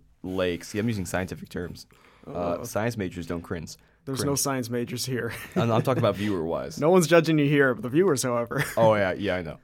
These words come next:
Speaker 1: That's why they're over there and we are in here.
Speaker 2: <laughs>
Speaker 1: That's why we release later. Uh, it, it's for our own witness protection. Uh, but I'm saying, you know, things like acid rain, things like,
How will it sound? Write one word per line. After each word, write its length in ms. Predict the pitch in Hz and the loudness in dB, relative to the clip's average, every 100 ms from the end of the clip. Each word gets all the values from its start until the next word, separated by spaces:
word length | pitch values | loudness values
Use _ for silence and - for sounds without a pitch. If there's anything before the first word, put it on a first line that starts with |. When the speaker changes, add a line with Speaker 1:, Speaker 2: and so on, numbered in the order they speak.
| _ _ _ | _ _ _
Speaker 1:
That's 200 | - 156 | -4 -2
why 120 | 185 120 | 2 2
they're 300 | 104 110 131 | 2 2 4
over 260 | 107 98 | 2 -2
there 380 | 85 85 95 151 156 | -4 -2 -2 -2 -4
and 240 | 92 85 | -6 -4
we 160 | 107 143 | -2 0
are 120 | 95 | -2
in 100 | 82 | -4
here. 400 | - - 185 - - 127 156 175 | -8 -6 -4 -2 -2 -2 0 -2
Speaker 2:
<laughs> 460 | - 160 - 147 - | -2 -6 -8 -10 -4
Speaker 1:
That's 160 | 147 190 | -4 0
why 120 | 156 | 0
we 180 | 135 123 | 0 0
release 520 | 113 98 101 101 - _ _ | -2 -4 -6 -8 -12 _ _
later. 460 | 87 101 165 - - _ 101 - - - - - | -8 -8 -8 -12 -18 _ -18 -14 -12 -10 -10 -4
Uh, 320 | 107 107 95 90 - - - - | 0 2 0 -2 -12 -20 -10 -6
it, 100 | 101 | -4
it's 140 | 101 | -6
for 160 | - 107 | -2 2
our 80 | 95 | 2
own 140 | 113 | 0
witness 240 | 104 - 92 | -2 -6 -12
protection. 480 | - 95 101 - - _ - 117 113 - | -10 -8 -8 -12 -18 _ -10 -6 -6 -4
Uh, 280 | 107 104 107 - _ _ _ _ | -2 -2 -2 -8 _ _ _ _
but 120 | 120 117 | -2 0
I'm 120 | 127 | 0
saying, 340 | - 104 101 | -2 -2 -2
you 80 | 101 | -4
know, 40 | 95 | -4
things 200 | 110 104 | -4 -4
like 120 | 104 | -4
acid 380 | 92 92 92 98 | 0 0 -2 -4
rain, 500 | 95 95 98 95 90 | -2 -2 -2 -2 -6
things 320 | 85 87 90 | -8 -10 -8
like, 320 | 95 85 87 | -6 -6 -6